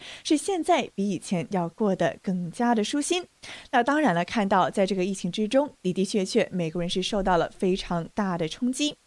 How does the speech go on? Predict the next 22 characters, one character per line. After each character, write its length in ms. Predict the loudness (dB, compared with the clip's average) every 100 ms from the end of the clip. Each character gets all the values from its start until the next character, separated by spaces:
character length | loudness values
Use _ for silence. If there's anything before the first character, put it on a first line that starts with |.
| -16 -14 -6 0
但 100 | 2
是 80 |
川 180 | 4 2
普 80 | 2
总 220 | 2 0
统 180 | 0 -2
呢， 100 | -2
在 180 | 0 0
这 100 | 0
个 120 | -2
疫 180 | 0 0
情 340 | 0 -4 -4 -4
逐 180 | -2 -2
逐 240 | -2 -4
渐 280 | -2 0 0
渐 260 | 2 0 0
变 180 | -2 0
得 100 | -2
更 160 | 0 0
加 160 | 0
轻 240 | 0 -6 -2
缓， 240 | 0